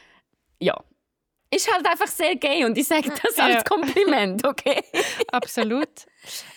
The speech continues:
Speaker 2: Ja,
Speaker 1: Anyway,
Speaker 2: und was hat der
Speaker 1: jetzt
Speaker 2: Hans
Speaker 1: ist es so.
Speaker 2: gemacht?
Speaker 1: Der Hans, der Hans schickt mir pro Tag, ungelogen,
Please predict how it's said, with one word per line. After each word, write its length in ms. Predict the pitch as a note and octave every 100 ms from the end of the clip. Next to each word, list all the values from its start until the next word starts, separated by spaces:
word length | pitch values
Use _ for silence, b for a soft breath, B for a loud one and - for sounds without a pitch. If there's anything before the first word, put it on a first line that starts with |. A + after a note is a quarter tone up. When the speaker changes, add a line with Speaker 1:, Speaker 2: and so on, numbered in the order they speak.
| B
Speaker 2:
Ja, 300 | - A3+ G3+ G#3+
Speaker 1:
Anyway, 260 | D#4 E4+
Speaker 2:
und 60 | A3 D#3+
was 60 |
hat 140 | A3 A3
der 60 |
Speaker 1:
jetzt 100 | A#3 A3+
Speaker 2:
Hans 100 | G#3
Speaker 1:
ist 80 | B3
es 60 | E4+
so. 60 |
Speaker 2:
gemacht? 480 | B3+ A#3+ C4 - B B B _ _
Speaker 1:
Der 160 | D4+ -
Hans, 520 | B3+ A3 F#3+ C#4+ - - -
der 140 | C#4
Hans 480 | B3+ F4 G#3+ D#3 - -
schickt 480 | - D4+ - -
mir 320 | A#3 F3+ D#3 - -
pro 220 | C4+ C#4+
Tag, 580 | - G#3+ F#3 - - - - _ _ _ _ _ _ -
ungelogen, 840 | D4+ F#4+ C#4 G#3+ G#3 D3 C#3